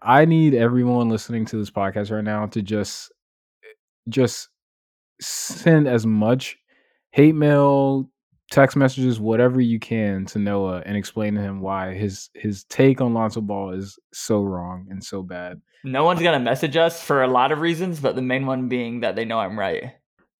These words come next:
Speaker 1: <laughs> We can, uh, we should have an episode where we just talk about the Bulls, uh, their, their roster and the expectations for this upcoming season. I think
Speaker 2: Mm,
Speaker 1: that would
Speaker 2: no
Speaker 1: be a
Speaker 2: one
Speaker 1: lot
Speaker 2: would
Speaker 1: of fun.
Speaker 2: listen.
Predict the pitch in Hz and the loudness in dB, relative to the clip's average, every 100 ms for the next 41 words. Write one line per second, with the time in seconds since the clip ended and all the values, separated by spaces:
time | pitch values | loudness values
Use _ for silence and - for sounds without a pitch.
0 | _ _ - 123 123 147 151 - - _ | _ _ -8 0 0 0 -4 -12 -20 _
1 | _ - 147 165 156 135 123 104 90 127 | _ 2 2 4 4 4 2 0 -2 2
2 | 165 202 190 160 139 127 120 120 110 104 | 4 6 4 6 4 2 -2 0 0 0
3 | 101 101 110 104 101 98 95 98 98 95 | -4 -6 -6 -6 -6 -8 -6 -6 -6 -6
4 | 92 - - 104 98 92 92 90 87 _ | -10 -18 -10 -4 -2 -2 -4 -8 -14 _
5 | _ _ 107 107 98 107 104 113 117 - | _ _ -4 -2 -2 -2 4 4 4 2
6 | 113 110 101 104 98 98 95 101 104 98 | 0 2 0 -4 -4 -8 -10 -8 -6 -4
7 | 104 107 - 104 104 101 - 104 98 101 | -6 -6 -4 -4 -4 -8 -8 -8 -8 -8
8 | 107 95 104 98 101 95 92 92 _ - | -8 -6 -6 -6 -8 -12 -12 -14 _ -8
9 | 110 117 107 104 98 104 127 123 131 117 | -4 -2 -2 -4 -8 -8 -2 2 4 4
10 | 117 110 104 104 113 - | 4 2 -2 -4 -4 -6